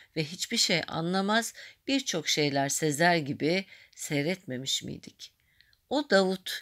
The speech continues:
kimdi? Kimin çocuğuydu?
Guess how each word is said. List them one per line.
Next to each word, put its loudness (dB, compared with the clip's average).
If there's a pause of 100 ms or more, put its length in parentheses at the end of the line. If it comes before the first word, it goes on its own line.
kimdi? 0 (520)
Kimin 0
çocuğuydu? -2